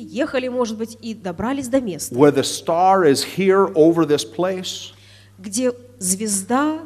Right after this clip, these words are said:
Speaker 1: э, освещала то место, где родился младенец.
Speaker 2: They're asking questions as they travel.
Speaker 1: По, э, э, ходу своего путешествия они задавали вопросы людям, куда идти им.
Speaker 2: And finally they come to this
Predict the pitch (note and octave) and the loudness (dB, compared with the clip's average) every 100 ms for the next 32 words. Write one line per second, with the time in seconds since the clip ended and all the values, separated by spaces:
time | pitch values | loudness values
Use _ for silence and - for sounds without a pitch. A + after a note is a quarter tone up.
0 | - - - G3+ F#3+ F#3 G#3+ G#3 G#3+ - | -16 -20 -12 -8 -8 -8 -4 -4 -4 -4
1 | C#4+ C4+ B3+ A3+ A#3 C#4 - B3+ B3+ - | -4 -6 -8 -10 -8 -8 -6 -6 -6 -10
2 | G3+ A3 G#3+ G#3+ G3+ A#3 G#3+ G#3 F3 D3+ | -8 -6 -6 -6 -6 -6 -8 -10 -10 -12
3 | B2 C3+ C3+ D3+ E3+ - D3+ C3+ D#3+ F#3 | 0 2 2 0 0 4 2 4 2 2
4 | - F#3 F3+ D#3 C#3 D3 D3 C#3 B2+ E3 | 2 0 0 -2 2 2 2 -2 -2 -4
5 | D#3+ E3+ F3 F3 - - - - _ B3 | -4 -4 -6 -10 -14 -20 -20 -20 _ 2
6 | A#3+ B3 B3 A#3 A3+ A3 A3 A3 G#3+ A3 | 4 2 0 -2 0 0 0 -4 -8 -10
7 | A#3 A#3+ B3 - C#4 B3+ A#3+ A#3+ A#3+ B3 | -6 -6 -6 -6 -4 -2 -2 -2 -2 -4
8 | A#3+ A#3+ A#3+ D4 D4 - B3+ A#3+ A#3+ - | -6 -6 -2 0 -2 0 0 0 -2 -6
9 | G#3 A3+ A3 A3 A#3 A#3+ A3 G#3+ G#3+ C#4 | -4 -2 -2 -4 -2 -2 -2 -4 -4 -2
10 | C4+ - B3+ B3 A#3+ A#3 B3 A3+ G#3 G3 | -2 -2 -4 -4 -4 -2 0 0 -2 -8
11 | - F#3+ A3 G#3 - A3 B3+ A#3+ C3+ B2+ | -8 -4 -2 -2 -6 -6 -8 -2 0 0
12 | - D#3+ F3 E3 C#3+ D3 - C#3+ G#2+ G2+ | -2 0 2 4 2 0 0 -2 -2 -6
13 | A2+ A#2+ A#2 - | -2 -2 -2 -6